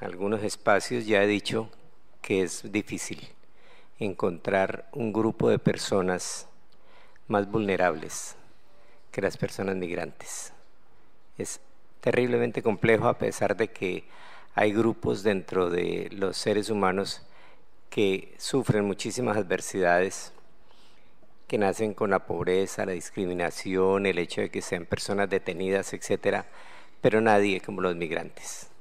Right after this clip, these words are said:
Yo creo que la descripción se ha quedado muy corta en torno a lo que nosotros realmente hemos analizado,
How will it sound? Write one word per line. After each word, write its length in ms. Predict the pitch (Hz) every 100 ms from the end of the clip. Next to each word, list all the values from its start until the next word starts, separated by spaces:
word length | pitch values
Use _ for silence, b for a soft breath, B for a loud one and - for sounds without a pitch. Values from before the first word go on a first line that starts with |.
| - - - - b b b b -
Yo 160 | 117 107
creo 140 | 101
que 80 | -
la 100 | 113
descripción 580 | 98 - 101 - 104 92
se 80 | 104
ha 40 |
quedado 220 | 110 104
muy 240 | 110 139 -
corta 500 | 117 - - 98 - - -
en 140 | 107
torno 300 | - 98 98
a 40 | 107
lo 80 |
que 120 | 101 95
nosotros 520 | 82 104 - 95 92
realmente 480 | 92 90 90 92 98
hemos 240 | 95 98
analizado, 720 | 90 85 87 - 101 117 113